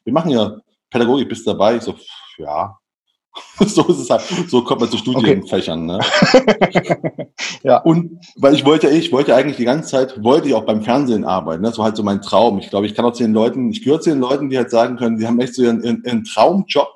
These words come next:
Speaker 1: gehabt und haben auch den, bei der Traumfirma, wo sie arbeiten wollten, auch gearbeitet. Weil ich wollte immer zum Fernsehen,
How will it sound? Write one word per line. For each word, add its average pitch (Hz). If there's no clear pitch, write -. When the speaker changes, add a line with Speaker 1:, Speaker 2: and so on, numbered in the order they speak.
Speaker 1:
gehabt 143
und 135
haben 143
auch 127
den, 131
bei 123
der 123
Traumfirma, 143
wo 120
sie 113
arbeiten 107
wollten, 98
auch 98
gearbeitet. 80
Weil 110
ich 107
wollte 127
immer 117
zum 151
Fernsehen, 170